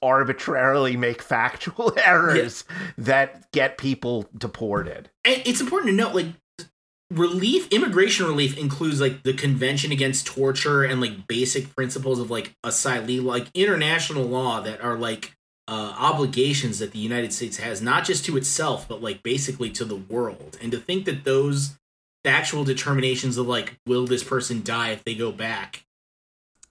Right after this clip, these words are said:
Speaker 2: is, is just not reviewable, is, like, totally crazy.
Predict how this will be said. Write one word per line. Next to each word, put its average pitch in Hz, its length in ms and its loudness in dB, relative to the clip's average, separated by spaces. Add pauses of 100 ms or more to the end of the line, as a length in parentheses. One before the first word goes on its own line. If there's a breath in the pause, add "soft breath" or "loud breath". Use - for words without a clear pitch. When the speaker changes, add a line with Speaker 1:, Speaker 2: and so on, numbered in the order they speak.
Speaker 2:
is, 110 500 -2
is 123 200 0
just 117 160 -2
not 123 260 2
reviewable, 104 720 -2
is, 104 160 -8
like, 98 220 -10
totally 135 600 -2
crazy. 98 420 -8